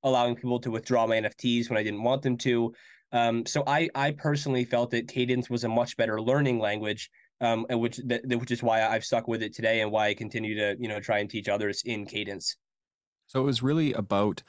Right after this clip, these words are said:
Speaker 2: the la-, the language of Cadence itself, rather than, like, the network of Flow or the power of Dapper Labs or the brands that were behind it, such as N B A Top Shot, et cetera, hey?
Speaker 1: Yeah, for me, I actually, it sounds,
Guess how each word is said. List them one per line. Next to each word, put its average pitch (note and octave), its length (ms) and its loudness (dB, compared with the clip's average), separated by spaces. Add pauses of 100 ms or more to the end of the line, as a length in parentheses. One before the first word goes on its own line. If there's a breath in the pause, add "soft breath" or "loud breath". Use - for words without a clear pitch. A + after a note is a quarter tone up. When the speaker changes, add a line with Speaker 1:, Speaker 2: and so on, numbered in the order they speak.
(480 soft breath)
Speaker 2:
the F#2+ 440 2 (240)
la-, F#2+ 340 -6
the G2+ 160 0
language G#2 480 2
of F2+ 100 0
Cadence G2+ 440 2
itself, G2 560 2
rather F#2+ 340 2
than, F#2 240 2
like, F2+ 300 0
the F2+ 80 0
network F#2 540 2
of F#2 120 2
Flow F#2 640 2
or F2+ 240 2
the E2+ 120 -2
power F#2 480 2
of E2 120 0
Dapper F2+ 340 2
Labs F2 520 2
or F2 480 2
the G2+ 80 0
brands F#2 460 2
that F#2 120 0
were F2 120 2
behind F2 480 2
it, F2 260 0 (340 soft breath)
such - 300 -2
as F2 80 2
N F2+ 140 4
B F2 140 4
A E2+ 40 2
Top - 300 -2
Shot, E2+ 260 0
et - 140 -4
cetera, E2 380 -4
hey? G2 200 0 (640)
Speaker 1:
Yeah, E3 420 4
for D3 220 2
me, G3+ 360 2
I C#3 160 2
actually, D#3+ 520 0
it C3+ 120 -2
sounds, D3+ 500 0